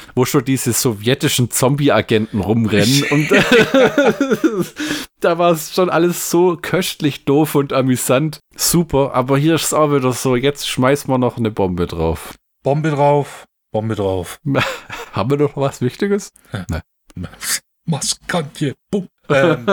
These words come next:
Speaker 2: <laughs> soll ich, soll ich, soll ich mal eine Schnellzusammenfassung von dem Film machen?
Speaker 1: Jawohl.
Speaker 2: Zombie, äh, Virusausbruch. Äh, eine Eliteeinheit wird reingeschickt mit zwei Wissenschaftlern. Die komplette Eliteeinheit geht drauf. Die zwei Wissenschaftler überleben's,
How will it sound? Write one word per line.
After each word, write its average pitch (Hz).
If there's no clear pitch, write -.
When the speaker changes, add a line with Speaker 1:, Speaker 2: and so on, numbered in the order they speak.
Speaker 2:
<laughs> 254
soll -
ich, -
soll 175
ich, 175
soll 165
ich -
mal 143
eine 143
Schnellzusammenfassung 135
von 127
dem 117
Film 127
machen? 110
Speaker 1:
Jawohl. 117
Speaker 2:
Zombie, 165
äh, 135
Virusausbruch. 139
Äh, 147
eine 143
Eliteeinheit 139
wird 135
reingeschickt 131
mit 135
zwei 123
Wissenschaftlern. 139
Die 123
komplette 131
Eliteeinheit 123
geht -
drauf. 123
Die 123
zwei 127
Wissenschaftler 139
überleben's, 139